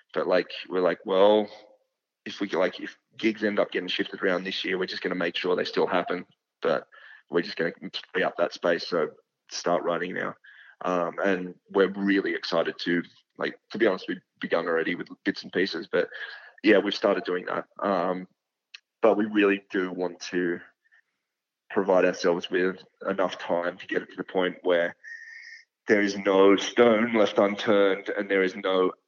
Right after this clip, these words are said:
like, avenue which we haven't, like, explored what's down the end of, like, that concept, like, the conceptual thread to the song. It's, there's no, like,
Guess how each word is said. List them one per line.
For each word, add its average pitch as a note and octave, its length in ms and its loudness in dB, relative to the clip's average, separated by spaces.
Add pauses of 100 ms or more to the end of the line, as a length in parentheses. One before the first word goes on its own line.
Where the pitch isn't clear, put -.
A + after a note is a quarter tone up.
(120)
like, D#2+ 160 -2 (560)
avenue F#2+ 380 -2
which F#2 220 -6
we - 100 -8
haven't, F2+ 320 -6 (140)
like, E2 280 -4
explored F#2+ 580 0
what's F#2 220 0
down F2+ 200 -4
the F2+ 140 -2
end F2+ 140 -4
of, E2 160 -2
like, F2+ 160 -2 (100)
that F2 200 -2
concept, - 480 -2 (280)
like, E2 180 -4
the E2+ 120 -2
conceptual - 500 -4
thread - 260 -2
to - 60 -2
the - 80 -10
song. - 300 -6 (420)
It's, D#2+ 200 0
there's F#2 240 2
no, F2+ 200 2
like, E2 340 -4